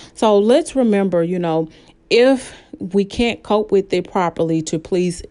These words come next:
seek professional assistance and, you know, go to God ultimately and pray to him and, you know, let him know how you feel. And because, you know, grief can be significantly impacted to your life, and,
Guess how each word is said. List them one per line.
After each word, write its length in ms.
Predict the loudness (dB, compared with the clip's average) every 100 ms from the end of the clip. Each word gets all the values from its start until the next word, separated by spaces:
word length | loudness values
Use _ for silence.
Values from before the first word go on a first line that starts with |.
| _
seek 340 | -14 -4 -4 -4 _ -8
professional 480 | -4 -2 -2 -2
assistance 600 | -4 -4 -6 -4 -4 -4 -4
and, 260 | -4 -2
you 80 | -2
know, 240 | -2 -4 -10 -20 -16
go 180 | -2 0
to 120 | 0
God 360 | 0 0 -2 -4 -10 -20 -4
ultimately 680 | 0 0 0 0 2 0 -2 -18 -8
and 120 | -6 -4
pray 240 | 0 0
to 120 | 0
him 380 | -4 -2 -2 -4
and, 320 | -2 -2 -4 -8 -12 -2
you 80 |
know, 140 | 0 2
let 220 | 2 2
him 200 | 2 0
know 120 | 0
how 160 | -2 -2
you 200 | -2 -4
feel. 500 | -2 -2 0 -4 -10 -18 -20 -4
And 180 | -2 0
because, 640 | 0 0 2 2 0 -4
you 80 | -4
know, 180 | -2 -2
grief 460 | -2 2 2 2
can 220 | -2 -2 0
be 200 | -2 -2
significantly 880 | -4 -4 -2 -2 -4 -4 -4 -4 -10 -10
impacted 580 | -2 0 0 -2 -2 -4
to 120 | -4 -2
your 160 | 0
life, 340 | 0 -2 -4 -4
and, 340 | -4 -2 -2